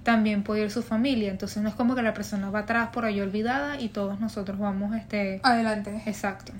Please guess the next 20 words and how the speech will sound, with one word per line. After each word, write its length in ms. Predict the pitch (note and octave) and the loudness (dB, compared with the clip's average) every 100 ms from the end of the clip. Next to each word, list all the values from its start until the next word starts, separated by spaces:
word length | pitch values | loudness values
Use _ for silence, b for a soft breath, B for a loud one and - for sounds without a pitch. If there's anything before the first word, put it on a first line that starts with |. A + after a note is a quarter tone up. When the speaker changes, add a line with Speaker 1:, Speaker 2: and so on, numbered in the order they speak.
| - | 0
Speaker 2:
Bueno, 300 | B3 C#4+ B3+ | 4 4 4
dice 260 | A#3 C4+ | 2 0
que 320 | C4+ D#4+ D4+ - | 0 0 0 0
los 280 | A#3 A3 G3+ | 0 0 -2
barcos 340 | A3 A3+ C#4+ | -2 -2 -6
tienen, 320 | - G#3+ A3+ B3+ | -4 -2 -2 -4
eh, 140 | C4+ | -6
capacidad 500 | - A#3 A3+ A3+ A#3 | -6 -2 -2 2 2
para 200 | B3 C#4 | 2 -2
seis 300 | C#4+ - G#3+ | -4 0 -2
personas, 720 | G#3 G#3+ - G#3 F#3 F#3+ - - | 0 -4 -2 -4 -4 -8 -12 -10
este 220 | A#3 - G#3+ | -10 -6 -6
tipo 240 | A3 A#3 | -4 -2
de... 380 | A#3 A3 G3+ A3 | -2 -2 -4 -8
en 80 | G#3 | -6
esta 180 | G3+ - | -4 -2
modalidad. 580 | A3 A3+ G3 F3+ F3 - - B B B B - | 0 0 -2 -6 -8 -10 -14 B B B B -8
Qué 80 | A3+ | -2
bonito. 340 | B3 C#4 A3 - - | -2 -2 -6 -12 -16
Speaker 1:
Sí, 260 | - B3 A#3 | -6 -4 -4